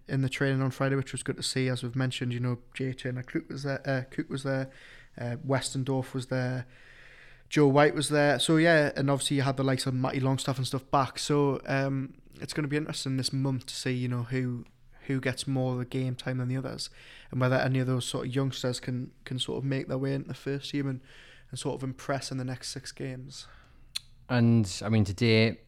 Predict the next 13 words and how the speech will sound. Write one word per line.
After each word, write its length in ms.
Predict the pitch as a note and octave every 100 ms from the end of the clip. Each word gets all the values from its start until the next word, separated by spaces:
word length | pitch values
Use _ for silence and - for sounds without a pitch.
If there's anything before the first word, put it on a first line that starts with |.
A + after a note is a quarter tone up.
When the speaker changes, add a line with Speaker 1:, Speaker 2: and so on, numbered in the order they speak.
| - - - -
Speaker 2:
Newcastle 420 | A#2+ G#2+ G#2 - A2
announced 400 | G#2+ G#2 - -
that 180 | G#2
eighteens 840 | A#2 A2 - - A2 A2 G#2+ G2 - -
have 120 | G#2
signed 300 | - A2+ G#2
contracts 540 | - A2+ G#2 A2 - -
with 180 | G#2 -
Newcastle 440 | G#2 A2 G2+ A2+
United, 120 | G2+
including 580 | G#2 G2 - A#2 G#2 G#2
Spurs 460 | G2 - A2+ A2 G2
youngster 460 | A2 G2+ - G#2